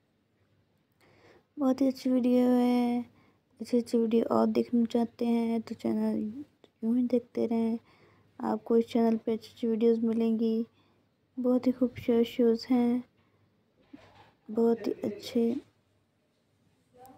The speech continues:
डिज़ाइंस, बहुत ही खूबसूरत और बहुत ही स्टाइलिश शूज़ हैं।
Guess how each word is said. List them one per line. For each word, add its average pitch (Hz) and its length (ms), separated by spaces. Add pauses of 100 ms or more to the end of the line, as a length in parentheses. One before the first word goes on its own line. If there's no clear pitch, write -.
(160)
डिज़ाइंस, 226 880 (3000)
बहुत 247 300
ही 240 40
खूबसूरत 214 840
और 220 60
बहुत 226 420
ही 220 80
स्टाइलिश 214 500
शूज़ 226 360
हैं। 233 220